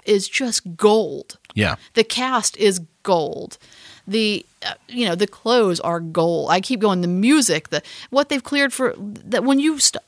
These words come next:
Speaker 1: at the end of the credits, when you look at that list, I mean, you'll hear it in the m-, film clearly, but also there's some, there's some stuff that kind of back, gets backgrounded. When you look at what they've cleared
Speaker 2: Yeah.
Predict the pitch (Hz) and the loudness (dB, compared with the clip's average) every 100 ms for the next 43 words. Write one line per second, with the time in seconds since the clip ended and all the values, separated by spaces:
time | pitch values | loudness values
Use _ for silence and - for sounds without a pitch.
0 | - 233 - - 302 240 233 302 226 226 | -6 -4 -4 -2 -2 -2 -2 0 0 0
1 | 220 220 214 285 294 226 165 185 220 - | -2 -2 0 -2 -2 -2 -2 -2 -2 -2
2 | - 196 202 190 - 214 175 165 165 - | -4 -2 -2 -4 -2 0 0 -2 -6 -8
3 | - 180 160 - 233 233 170 170 175 226 | -6 -4 -4 0 2 2 2 2 2 2
4 | 202 185 190 196 180 - 214 214 202 - | 0 0 0 0 -4 -2 0 2 0 0
5 | 208 - 208 180 165 170 175 190 185 175 | -2 -4 -4 -4 -4 -10 -6 0 0 -2
6 | 160 185 190 - 170 160 156 - - - | -2 2 2 0 -4 -4 -6 -10 -18 -4
7 | 233 269 294 208 262 302 233 226 190 175 | 0 2 2 4 4 2 -2 -2 -4 -6
8 | - 170 202 302 - 104 90 | -6 -4 -2 -4 -2 0 0